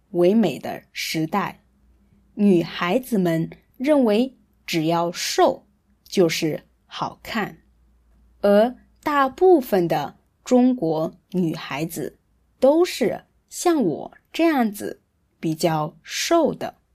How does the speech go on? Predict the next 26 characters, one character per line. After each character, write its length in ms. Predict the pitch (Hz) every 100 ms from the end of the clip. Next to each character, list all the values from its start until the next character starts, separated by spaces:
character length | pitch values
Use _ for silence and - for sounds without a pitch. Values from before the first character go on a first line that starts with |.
| _ _ _ _ _ _ _ _
所 320 | - - 262 349
以 360 | 285 175 - _ _ -
对 180 | 339 277
于 300 | 247 262 277 -
她 280 | - 330 370
们 360 | 381 175 - _ -
来 160 | 147
说， 440 | 156 - 180 180 _ _ _ _ _ -
运 400 | 262 339 269 175
动 300 | 165 135 - _ _ _ -
自 260 | - 370
然 380 | 208 127 131 - _
是 240 | - - 196
没 300 | 170 156 226
有 340 | 269 120 - _ -
必 260 | 262 240
要 280 | 285 311 233
的 160 | 202 135
了。 260 | 127 - _ _ _ _ _ _ _
而 180 | - 226
且 400 | 254 208 160 - _ _ _ -
有 360 | 196 170 - -
的 160 | 294 370
女 220 | 269 165
孩 320 | - 147 156
子 340 | 170 143 -